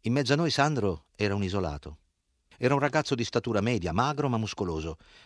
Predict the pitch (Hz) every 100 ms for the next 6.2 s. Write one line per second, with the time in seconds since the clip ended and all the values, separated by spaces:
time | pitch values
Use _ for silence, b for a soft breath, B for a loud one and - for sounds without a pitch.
0 | B - 123 151 143 139 127 143 143 123
1 | 127 92 78 80 85 80 78 78 76 73
2 | - - - - _ _ _ _ _ _
3 | _ _ _ _ - 127 175 151 139 -
4 | 185 160 - 107 127 123 107 104 104 -
5 | 131 98 95 107 123 101 87 80 78 67
6 | 67